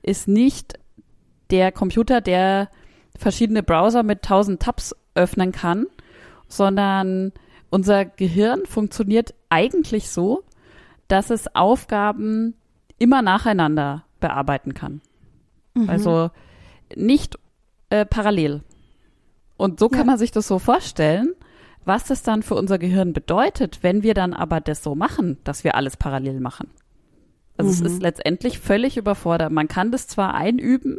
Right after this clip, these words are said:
Speaker 1: so ein bisschen kann man das üben, multitaskingfähig zu sein, aber es funktioniert eigentlich, wenn wir mal ehrlich sind, nicht wirklich.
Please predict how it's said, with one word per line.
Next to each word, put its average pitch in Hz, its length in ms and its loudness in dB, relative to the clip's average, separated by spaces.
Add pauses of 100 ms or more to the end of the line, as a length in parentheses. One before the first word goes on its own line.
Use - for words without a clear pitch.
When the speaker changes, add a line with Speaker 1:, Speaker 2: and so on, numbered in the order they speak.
Speaker 1:
so - 120 -4
ein 175 100 -4
bisschen 240 420 0
kann 220 140 -6
man 208 140 -2
das 180 140 -8
üben, 254 420 0 (540)
multitaskingfähig 233 1120 0
zu - 120 -10
sein, 208 320 -4 (480)
aber 185 200 0
es 180 160 -8
funktioniert 208 640 0 (160)
eigentlich, 214 520 0
wenn 185 100 4
wir 185 60 2
mal 180 140 0
ehrlich 170 300 -2
sind, 180 260 -4
nicht 165 200 -6
wirklich. 151 520 -6